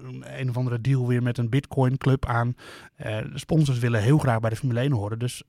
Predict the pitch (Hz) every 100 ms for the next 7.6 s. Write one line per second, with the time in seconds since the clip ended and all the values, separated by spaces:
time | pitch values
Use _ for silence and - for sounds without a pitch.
0 | _ - 127 120 120 117 113 - - -
1 | 120 107 123 127 - 143 120 139 131 117
2 | - 117 123 139 - 107 - 117 107 -
3 | 117 107 104 156 143 113 104 104 98 123
4 | 107 104 117 98 117 135 110 101 - 117
5 | 104 104 101 104 101 104 104 135 104 -
6 | - - - - - 120 117 139 135 -
7 | 110 107 - 127 113 101